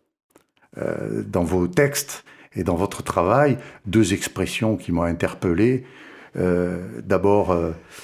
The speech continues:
une, une première expression, ce sont ces êtres intéressants et infortunés. Et puis une deuxième expression, les enfants de la faute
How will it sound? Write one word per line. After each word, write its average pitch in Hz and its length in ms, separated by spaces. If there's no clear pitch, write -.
une, 87 540
une 87 140
première 92 320
expression, 110 640
ce - 140
sont 98 220
ces 90 300
êtres 113 440
intéressants 123 880
et 113 180
infortunés. 107 840
Et 120 60
puis 139 220
une 113 140
deuxième 113 320
expression, 110 800
les 101 200
enfants 113 380
de 95 100
la 92 100
faute - 580